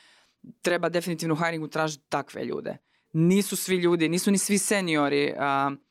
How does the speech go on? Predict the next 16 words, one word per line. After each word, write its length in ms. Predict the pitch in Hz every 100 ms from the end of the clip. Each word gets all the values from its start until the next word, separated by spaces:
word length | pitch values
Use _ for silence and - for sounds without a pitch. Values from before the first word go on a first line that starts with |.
| _ _ _ -
takvi 300 | 160 160 160
da 80 |
će 180 | 151 160
reći: 260 | 156 147 147
"Gle, 220 | 160 147
ja 160 | 143 139
ti 160 | -
se, 180 | - 135
ono, 140 | 135 139
ne 120 | 143
dižem 360 | 143 143 139
iz 120 | 131 -
kreveta 440 | 143 143 135 127
bez, 400 | 127 127 120 127
ne 200 | - -
znam 320 | 123 107 -